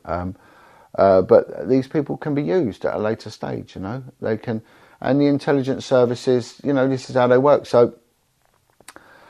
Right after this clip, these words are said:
um, what, what, what has happened then is that, um, I started off, as you know, uh, left the police and thought, "Well, what am I gonna do?" And I decided to give a voice to the voiceless. So I went out there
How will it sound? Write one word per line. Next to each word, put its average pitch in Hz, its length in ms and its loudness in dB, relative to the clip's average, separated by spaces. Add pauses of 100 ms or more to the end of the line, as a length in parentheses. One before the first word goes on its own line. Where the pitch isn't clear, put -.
(200)
um, 131 680 6 (440)
what, 143 340 2
what, 165 360 4 (340)
what 147 260 0
has 151 120 -4
happened 147 480 0
then 95 340 -4
is 101 300 -4
that, 110 320 0
um, 113 400 2
I 127 260 4
started 107 500 0
off, - 460 -2
as 107 200 -8
you 107 60 -4
know, 101 380 0 (640)
uh, 92 240 -8
left 113 280 2
the 113 80 0
police 101 460 -2
and 98 140 -8
thought, 98 180 -4
"Well, 101 140 -6
what 104 160 -2
am 80 80 -10
I 90 60 -12
gonna 90 200 -12
do?" 85 420 -6
And 90 120 -10
I 90 80 -6
decided 95 640 -8
to 92 180 -10
give 92 180 -6
a 92 60 -10
voice 90 300 -4
to - 100 -16
the 90 60 -12
voiceless. 82 520 -12
So 85 280 -16
I 82 60 -10
went 98 220 -8
out 92 200 -10
there 87 300 -12